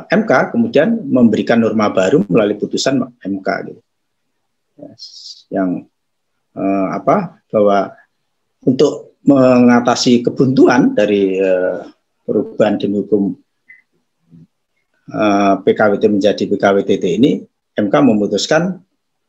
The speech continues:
perlunya apa, prosedur perundingan bipartit. Kemudian, eh,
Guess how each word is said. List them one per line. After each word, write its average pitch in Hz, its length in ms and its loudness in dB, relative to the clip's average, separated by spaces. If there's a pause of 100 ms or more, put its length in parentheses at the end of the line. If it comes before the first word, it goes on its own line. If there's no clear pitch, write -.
(180)
perlunya 117 720 2
apa, 117 400 -2
prosedur 131 400 -2
perundingan 107 560 -2
bipartit. - 480 -8 (960)
Kemudian, 123 720 0
eh, 98 420 -2